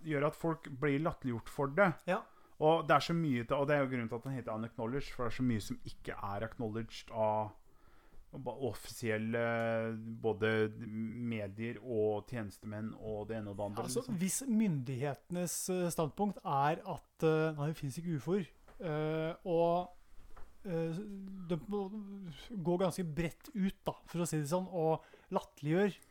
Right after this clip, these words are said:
Speaker 2: de som på en måte
Speaker 1: Mm.
Speaker 2: kommer med observasjoner og, og så videre da, av dette her, og kanskje har hatt nære opplevelser med dette her.
Speaker 1: Mm.
Speaker 2: Hvis de opplever at kolleger blir latterliggjort på grunn av det, så tør de jo ikke selv å si ifra.
Speaker 1: Nei, nei, nei.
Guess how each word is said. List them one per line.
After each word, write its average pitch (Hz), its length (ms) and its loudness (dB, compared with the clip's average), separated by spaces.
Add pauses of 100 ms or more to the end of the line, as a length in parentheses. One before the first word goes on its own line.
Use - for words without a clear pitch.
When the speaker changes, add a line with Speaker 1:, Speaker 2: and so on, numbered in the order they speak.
(140)
Speaker 2:
de 156 180 0
som 160 120 -4
på 165 40 2
en 110 60 4
måte 95 80 0
Speaker 1:
Mm. - 60 -4
Speaker 2:
kommer 156 340 -2
med 165 320 2 (460)
observasjoner 185 840 4
og, 175 520 2
og 165 80 -4
så 170 80 -4
videre 151 260 0
da, 147 220 0
av 156 240 0
dette - 80 -2
her, 180 100 -4
og 190 80 -6
kanskje 175 220 0
har 160 100 -2
hatt - 120 -14 (120)
nære 170 560 0
opplevelser 131 460 -4
med 143 160 0
dette 175 80 0
her. 233 100 -2 (160)
Speaker 1:
Mm. 104 240 -4 (240)
Speaker 2:
Hvis 170 120 0
de 214 100 -4
opplever 160 760 2 (140)
at - 260 -4 (300)
kolleger 160 560 0
blir 160 260 -2
latterliggjort 147 460 -6
på 175 80 -2
grunn 156 160 0
av 180 60 2
det, 226 100 4 (120)
så - 200 -8
tør 147 240 -4
de 156 60 -4
jo 175 100 -4
ikke 214 240 -6
selv 143 320 -2
å 165 60 -2
si 190 120 -2
ifra. 143 140 0
Speaker 1:
Nei, 139 140 4
nei, 208 160 2
nei. 190 160 -2